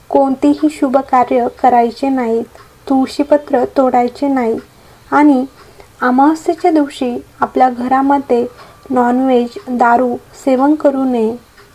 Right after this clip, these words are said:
ह्या दिवशी जमले तर दानपुण्य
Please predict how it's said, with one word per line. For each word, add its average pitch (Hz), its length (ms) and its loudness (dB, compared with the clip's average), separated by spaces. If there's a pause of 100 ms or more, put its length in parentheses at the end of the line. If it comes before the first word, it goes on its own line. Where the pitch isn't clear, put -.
(200)
ह्या 269 160 4
दिवशी 254 360 -2 (100)
जमले 240 300 -2 (120)
तर 233 160 2 (460)
दानपुण्य 254 800 0